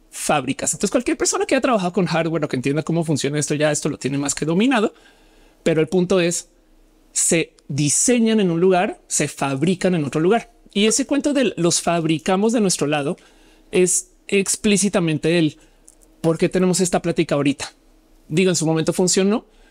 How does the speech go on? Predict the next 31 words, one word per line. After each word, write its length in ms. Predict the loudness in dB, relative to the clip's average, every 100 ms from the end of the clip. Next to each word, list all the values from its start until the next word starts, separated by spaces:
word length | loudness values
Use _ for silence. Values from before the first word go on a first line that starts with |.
| _ _ _ -2
pero 240 | 2 4
esto 260 | 2 2 0
que 120 | 2
les 100 | 2
voy 80 | 0
a 40 |
presentar 360 | 0 -2 0 0
hoy 80 | 0
de 80 |
nuevo 180 | 0 0
es 80 | 0
una 160 | 0 0
plática 400 | -2 -2 -4 -6
geopolítica. 1040 | -4 0 0 0 0 0 0 -2 -8 -10 -16 _ -20 -20 -20 -20 -20 _
Porque 560 | -2 0 2 2 0 -6 _ _ _ _ _ 2
en 160 | 4
la 120 | 2
pandemia 520 | 0 0 0 0 -4 -10 -20 _ _ _
salió 480 | -4 0 2 2 0 _ 0
un 260 | 0 0 -6 _ _ _
pequeño 400 | -2 2 2 2
temita 500 | 0 2 2 2 -4 -2
con 200 | 0 2
esto 260 | 2 0 0
del 340 | 2 0 -2
que 100 | -2
se 120 | 0
fabriquen 380 | 0 0 2 0
los 120 | 0
chips 380 | 0 -2 -2 -8 -8
allá. 440 | -6 -2 -2 -2